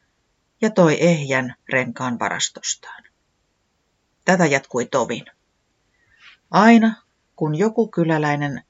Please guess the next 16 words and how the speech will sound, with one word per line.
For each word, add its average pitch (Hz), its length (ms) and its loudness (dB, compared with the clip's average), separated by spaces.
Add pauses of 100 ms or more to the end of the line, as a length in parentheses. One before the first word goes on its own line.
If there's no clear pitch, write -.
(100)
joutui 131 400 -6
pulaan, 120 540 -4 (800)
Pöllis 202 300 2
tuli 262 180 2
paikalle 202 480 2
ja 139 100 0
pelasti 123 420 -6
tilanteen. - 580 -14 (2000)
Kyläläiset 160 500 2
olivat 123 300 -10
ihmeissään. - 880 -12 (1300)
He 170 80 2
eivät 143 240 0
olleet 170 260 -2
tottuneet 143 520 -2
ystävällisyyteen. - 1120 -6